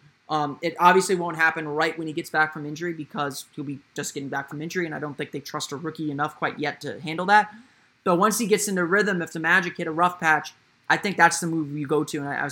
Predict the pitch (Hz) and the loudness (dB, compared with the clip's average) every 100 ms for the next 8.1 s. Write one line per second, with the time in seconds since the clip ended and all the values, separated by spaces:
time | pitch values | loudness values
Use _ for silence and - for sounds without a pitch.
0 | - 151 139 143 - 156 - 156 147 - | -4 -4 -4 -6 -2 -2 -2 -2 -2 -4
1 | _ _ _ _ _ 160 151 - - 147 | _ _ _ _ _ 2 2 0 -2 -2
2 | 135 - 151 143 135 - 143 135 - _ | -2 -6 -6 -4 -6 -6 -6 -6 -10 _
3 | _ _ _ _ - 147 123 156 156 156 | _ _ _ _ -4 -2 -2 -2 0 -2
4 | 156 143 143 117 - - - 135 135 139 | -4 -2 -2 -4 -10 -12 -10 -8 -6 -8
5 | 131 127 135 _ _ _ - 151 147 170 | -8 -12 -14 _ _ _ 0 0 0 0
6 | 156 143 - 156 151 147 185 170 - 160 | 0 0 -4 -4 -2 -2 -2 -4 4 4
7 | 160 156 - 147 156 160 147 151 127 143 | 4 0 -6 -8 -4 -2 -2 -4 -6 -6
8 | 139 | -6